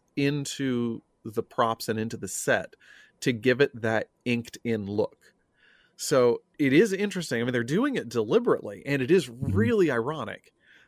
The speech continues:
Speaker 1: that they're taking something very three-dimensional and working it to resemble something that was two-dimensional.
Speaker 2: Well, and then the times when they break that,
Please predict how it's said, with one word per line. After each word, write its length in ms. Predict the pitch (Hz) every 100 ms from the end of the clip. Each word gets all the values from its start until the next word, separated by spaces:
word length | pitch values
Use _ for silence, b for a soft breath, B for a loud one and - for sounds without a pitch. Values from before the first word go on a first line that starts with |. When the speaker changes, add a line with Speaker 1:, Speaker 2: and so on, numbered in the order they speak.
| b
Speaker 1:
that 140 | 143 135
they're 100 | 131
taking 280 | 151 165 165
something 280 | 151 135
very 240 | 123 135 135
three-dimensional 720 | - 143 127 113 113 120 113
and 240 | 120 113 117 _ - -
working 500 | 127 131 156 139 113
it 160 | 107 - _ _
to 280 | - 131 113
resemble 500 | 110 117 127 117 113
something 320 | 123 117 107
that 120 | 104
was 120 | 78 -
two-dimensional. 600 | 113 101 82 - - - _ _ _ _ B B B -
Speaker 2:
Well, 160 | 143
and 160 | 151 147
then 120 | 147
the 100 | 135
times 340 | 127 165 147 120
when 100 | 117
they 100 | 107
break 360 | 110 160 170
that, 380 | 104 - - -